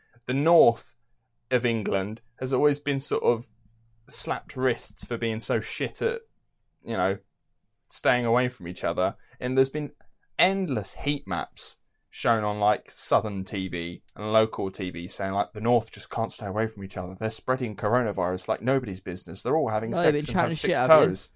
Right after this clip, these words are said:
Speaker 1: Yes, uh, they hate the North and the Midlands, and we've all been laughing at you,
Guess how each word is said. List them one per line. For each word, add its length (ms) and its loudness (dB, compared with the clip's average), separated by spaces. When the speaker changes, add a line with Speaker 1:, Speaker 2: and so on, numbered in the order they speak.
Speaker 1:
Yes, 400 2
uh, 180 8
they 140 4
hate 300 2
the 60 0
North 300 4
and 120 -2
the 40 -2
Midlands, 540 -2
and 260 0
we've 200 2
all 100 4
been 200 0
laughing 400 4
at 120 -4
you, 300 -6